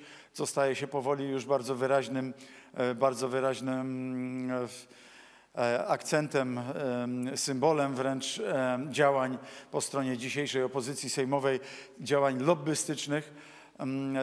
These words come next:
tam, em, znalazły się właśnie również, moim zdaniem, takie działania lobbystyczne po stronie banków,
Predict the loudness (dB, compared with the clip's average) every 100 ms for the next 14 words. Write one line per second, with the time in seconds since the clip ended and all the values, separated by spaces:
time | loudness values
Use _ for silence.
0 | 2 4 4 2 -4 -6 -6 -6 -8 -8
1 | -4 0 2 2 0 -4 -2 0 0 0
2 | -2 -2 -2 -4 -4 -12 -12 0 2 2
3 | 0 2 2 2 0 0 0 0 2 2
4 | 2 2 2 0 0 -2 -4 -6 -6 -4
5 | -4 -4 -16 -16 -6 -4 -2 -2 -2 2
6 | 2 2 0 -4 -4